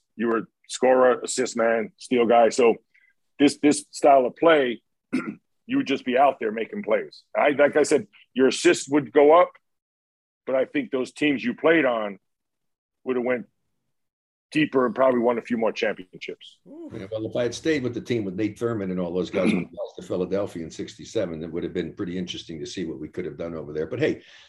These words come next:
Speaker 3: that's ancient history. You know,
Speaker 2: <laughs>
Speaker 3: you had an opportunity. Uh, what's the biggest disappointment for you in your, in your career? Um, what would that be?
Speaker 1: Um, jeez, it's hard. It's hard to be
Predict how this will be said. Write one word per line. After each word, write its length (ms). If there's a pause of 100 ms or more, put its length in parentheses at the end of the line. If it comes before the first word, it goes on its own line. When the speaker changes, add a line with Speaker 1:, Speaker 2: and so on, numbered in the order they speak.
Speaker 3:
that's 160
ancient 320
history. 460 (440)
You 100
know, 260
Speaker 2:
<laughs> 100
Speaker 3:
you 160
had 140
an 80
opportunity. 840
Uh, 340 (320)
what's 200
the 80
biggest 300
disappointment 600
for 100
you 240
in 100
your, 200
in 140
your 180
career? 540
Um, 220 (300)
what 200
would 120
that 200
be? 200 (1080)
Speaker 1:
Um, 960
jeez, 540
it's 140
hard. 300
It's 140
hard 320
to 100
be 460